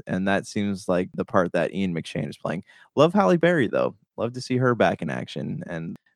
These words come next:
the part with the dogs, I just don't wanna see the dogs die. You know, I know that the dogs die in John Wick one. I've already read about that.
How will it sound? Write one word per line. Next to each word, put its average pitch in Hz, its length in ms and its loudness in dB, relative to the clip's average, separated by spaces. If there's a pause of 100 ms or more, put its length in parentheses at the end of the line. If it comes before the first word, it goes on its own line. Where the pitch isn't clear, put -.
the 101 80 -2
part 117 200 6
with 113 120 0
the 90 80 -6
dogs, 98 340 8
I 110 80 8
just 156 180 0
don't 196 100 8
wanna 175 140 8
see 156 120 2
the 127 60 4
dogs 101 380 6
die. 67 400 2
You 95 100 -2
know, 95 100 2
I 98 100 2
know 110 200 4
that 104 180 4
the 104 80 2
dogs 95 360 4
die 92 240 4
in 90 260 -2
John 87 240 -2
Wick 87 180 -2
one. 90 260 0
I've 87 120 -2
already 90 240 0
read 87 200 0
about 78 260 0
that. 80 240 0